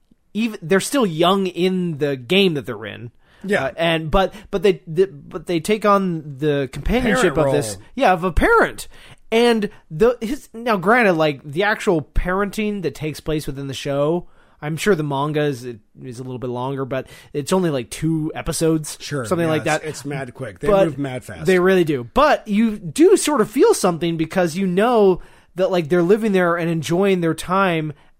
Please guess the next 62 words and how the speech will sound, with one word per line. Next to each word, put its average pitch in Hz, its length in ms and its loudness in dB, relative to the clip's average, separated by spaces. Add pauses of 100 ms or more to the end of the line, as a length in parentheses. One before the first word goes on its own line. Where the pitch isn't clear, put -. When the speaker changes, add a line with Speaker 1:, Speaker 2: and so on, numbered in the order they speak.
(120)
Speaker 1:
as 170 500 -2 (100)
parent 247 360 0
figures 139 440 -4
with 170 240 -2
this 165 260 -2
A 160 180 0
I 156 340 4
as 131 260 -6
their 139 180 -4
daughter. 135 680 0
Speaker 2:
Right. 139 280 -2
Speaker 1:
And 156 120 -4
you're 170 80 0
like, 147 160 -2
"Shit." - 560 0
Speaker 2:
And 185 100 -4
what's 240 160 -4
Speaker 1:
Like, - 120 2
Speaker 2:
crazy - 120 4
Speaker 1:
it's, 247 120 0
Speaker 2:
is, 202 40 -2
like, 185 160 2
you 151 60 -4
Speaker 1:
it's 196 80 -2
Speaker 2:
know 214 100 0
what, 208 140 -2 (100)
what 202 100 -4
I 208 60 0
love 233 140 -2
about 233 260 0
that, 147 300 -6
that, 165 260 -2
that 147 160 -8
show 170 240 -4
too 247 240 -6
is, 147 160 -4
like, 143 180 -4
there's 190 140 -8
a 175 60 -6
bunch 185 260 -6
of - 60 -16
people 160 160 -8
that, 135 160 -12
yeah, 143 140 -6 (120)
you, 156 240 -14
they're 156 160 -10
your 170 160 -6
classic 190 420 -6
gamers. 127 440 -8
Like, 120 160 -12
"I'm 165 60 -8
gonna 151 100 -10
fight. 208 280 -2
I'm 151 60 -10
gonna 151 140 -10
do 180 80 -4
this. 196 160 -6
I'm 147 80 -8
gonna 151 80 -8
do - 40 -6
that." 180 120 0
Speaker 1:
Uh-huh. 175 220 -2